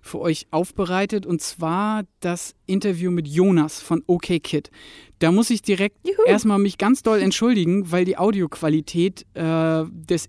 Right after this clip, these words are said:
Speaker 1: Interviews extrem miserabel ist. Ich hab nämlich auch bei diesem Interview in dem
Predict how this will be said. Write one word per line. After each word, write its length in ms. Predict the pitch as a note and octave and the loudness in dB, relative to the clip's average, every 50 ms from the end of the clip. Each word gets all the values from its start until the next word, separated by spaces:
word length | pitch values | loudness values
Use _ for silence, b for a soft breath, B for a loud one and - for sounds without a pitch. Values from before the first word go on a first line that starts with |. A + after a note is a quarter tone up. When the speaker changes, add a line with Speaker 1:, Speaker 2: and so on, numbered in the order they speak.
| _ | _
Speaker 1:
Interviews 520 | - A3+ C4 B3 A#3 G#3 F#3 G3 A3 G#3 G3+ - | 2 2 2 4 2 0 0 0 -2 -2 -2 -6
extrem 960 | - F3 - - - - - _ _ - - - - - - F3+ G3 B3 B3+ A#3+ | -10 -10 -8 -8 -12 -12 -14 _ _ -20 -20 -18 -16 -8 -4 0 2 4 6 6
miserabel 560 | A#3+ G#3 G#3 F#3+ E3+ E3 F3 G3 A#3 C4 B3 | 6 4 2 0 0 2 2 2 2 2 2
ist. 280 | A#3+ C#4+ D4 - - B B B B B B B B | 2 0 0 -2 -6 B B B B B B B B
Ich 200 | - - - - | -10 -6 -4 -4
hab 200 | A3 - - - | -4 -4 -2 0
nämlich 320 | G#3 A3 A3 G3 A3 - | 2 2 2 0 0 -2
auch 120 | G3 G3 | -4 -2
bei 120 | - G3+ F3+ | 0 -2 -2
diesem 260 | E3+ F#3+ G3 A3 - | 0 0 -2 -2 -2
Interview 680 | - F#3+ G3+ G#3+ G#3 F3 E3+ E3+ F3+ F#3 F#3+ F#3+ G3 - _ _ _ _ | 0 0 0 0 -2 -2 -2 -4 -2 -2 -2 -2 -2 -4 _ _ _ _
in 160 | - F#3+ G#3+ | 0 0 2
dem 160 | G#3 F#3+ F#3 | 2 2 0